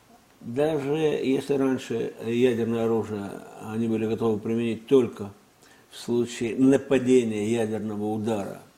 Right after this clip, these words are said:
по своей стране, то и Соединенные Штаты, и Россия заявили,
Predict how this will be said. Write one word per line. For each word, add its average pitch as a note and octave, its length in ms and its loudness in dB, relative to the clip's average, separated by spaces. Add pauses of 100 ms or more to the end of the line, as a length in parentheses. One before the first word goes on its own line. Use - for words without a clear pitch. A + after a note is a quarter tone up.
(140)
по G2+ 200 -12
своей G#2+ 360 -4
стране, E3+ 480 -6 (400)
то C3 60 -4
и - 180 0
Соединенные G#2 520 -6
Штаты, - 380 -10
и - 40 -6
Россия C#4+ 380 -10
заявили, A3 440 -8